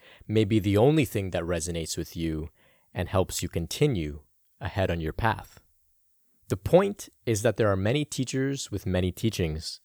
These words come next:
Some are meant to help you with every challenge you face on your path,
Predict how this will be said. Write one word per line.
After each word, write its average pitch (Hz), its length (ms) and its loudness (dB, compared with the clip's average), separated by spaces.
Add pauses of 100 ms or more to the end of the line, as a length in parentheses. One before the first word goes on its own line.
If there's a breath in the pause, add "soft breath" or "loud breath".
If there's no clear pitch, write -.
(540 soft breath)
Some 110 280 4
are 107 60 6
meant 104 200 2
to 101 100 0
help 101 260 2
you 101 80 2
with 87 160 0
every 87 240 2
challenge 110 400 0
you 104 60 2
face 110 420 -2
on 113 80 -4
your 98 120 -2
path, 151 280 -2